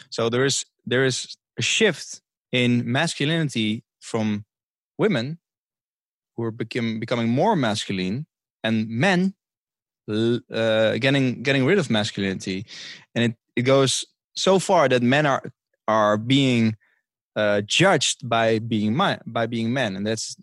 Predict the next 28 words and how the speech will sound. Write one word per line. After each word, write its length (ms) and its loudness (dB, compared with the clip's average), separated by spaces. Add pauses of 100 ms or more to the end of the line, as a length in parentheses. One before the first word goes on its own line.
(340)
I 80 -8
think, 380 -6
what's 160 -6
going 320 -2
on. 320 -4 (120)
And, 260 -4
uh, 840 -2
and 120 -4
also 260 -6
the, 200 -8
the, 200 -12 (280)
the 100 -6
gender 420 -2
agenda 380 -4
and 120 -4
that 120 -6
kind 160 -4
of 80 -4
crap. 300 -2 (1080)
But, 220 0 (720)
um, 640 0 (1300)
I, 380 2
I 20 0
forgot 300 2
why 160 4
I'm 120 2
saying 300 2
this. 260 0